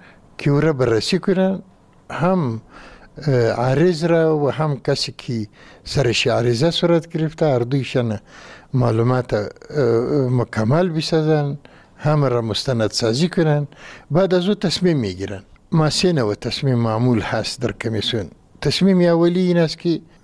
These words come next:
در تفاهم با دو طرف اصلاح را به وجود بیاریم که یکی عذر بخواه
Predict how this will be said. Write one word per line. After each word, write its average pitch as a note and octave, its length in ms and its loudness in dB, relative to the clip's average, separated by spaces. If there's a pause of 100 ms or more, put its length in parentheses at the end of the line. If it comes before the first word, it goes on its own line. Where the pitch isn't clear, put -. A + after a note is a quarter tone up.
(220)
در C3+ 200 2 (760)
تفاهم D3+ 720 0 (380)
با B2+ 200 2
دو C3+ 440 2
طرف C3 320 0 (440)
اصلاح C3+ 480 0
را A2 120 0
به G#2 100 -4
وجود G#2 420 -4
بیاریم G2+ 400 0 (560)
که - 120 0
یکی C3 420 2
عذر D#3+ 340 2
بخواه D#3 520 0